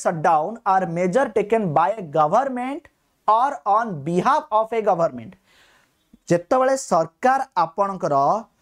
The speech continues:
କୌଣସି ପ୍ରକାରର ଯେତେବେଳେ ଇସ୍ୟୁ ହୁଏ,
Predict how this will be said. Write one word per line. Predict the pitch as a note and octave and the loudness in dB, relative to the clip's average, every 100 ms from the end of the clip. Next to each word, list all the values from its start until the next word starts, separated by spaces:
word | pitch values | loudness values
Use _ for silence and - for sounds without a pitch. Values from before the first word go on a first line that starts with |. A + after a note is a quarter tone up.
| _ _ - | _ _ 0
କୌଣସି | G#3+ G3 F#3+ D4 A#3 | 2 2 2 0 2
ପ୍ରକାରର | G3+ G#3 A3 A#3 A#3 | 0 2 2 2 0
ଯେତେବେଳେ | A3 A#3+ A#3+ B3+ - _ _ _ _ _ _ A3 | 0 2 2 0 -4 _ _ _ _ _ _ 0
ଇସ୍ୟୁ | A#3 - D4 C#4 | 0 0 2 2
ହୁଏ, | G3+ D#3+ | 2 2